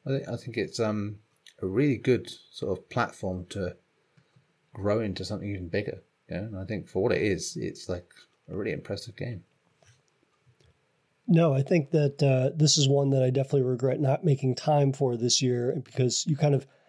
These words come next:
Speaker 2: have just described it as being, uh, a merger of two of my loves, which is, like, slashers, but then also single location horror, and kind of blending those two together,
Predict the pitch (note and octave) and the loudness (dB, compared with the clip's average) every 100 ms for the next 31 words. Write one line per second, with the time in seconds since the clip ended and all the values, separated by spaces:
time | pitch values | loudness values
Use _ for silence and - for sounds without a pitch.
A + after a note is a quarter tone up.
0 | _ E3 D3 F3 - C#3 - D3 D3 C#3 | _ 2 4 2 0 -2 2 2 2 2
1 | C3+ C3 A#2 C#3+ C3+ C3 B2+ C3 _ _ | 2 2 2 2 4 4 0 -4 _ _
2 | C#3+ C3 B2+ C3 - C#3+ D3+ E3 D3+ D#3 | 0 2 2 -2 0 4 6 6 6 4
3 | C#3 - E3 D3+ C3+ C#3 C3+ A#2 B2 B2+ | 4 2 2 4 4 4 2 2 -2 0
4 | B2+ B2+ B2 - _ _ - D#3+ C#3 - | 0 0 0 -4 _ _ 2 2 2 2
5 | D3+ C3+ - _ _ _ _ D#3+ D3 D3 | 4 4 0 _ _ _ _ 0 2 2
6 | D3 D3+ C#3+ C3 D#3+ C#3+ C#3 B2 C#3+ C3+ | 4 2 4 4 6 6 4 2 2 2
7 | C#3+ A#2+ C#3 C3+ C3 C3 - _ _ E3+ | 2 2 2 0 -2 -8 -12 _ _ 2
8 | C#3 E3 C#3 B2 _ C#3+ C#3+ F#3 G3+ F3+ | 4 4 2 -2 _ 2 4 4 4 4
9 | E3+ E3 - E3 C#3 C#3+ C#3+ C#3 C#3+ | 4 4 2 2 4 4 4 4 2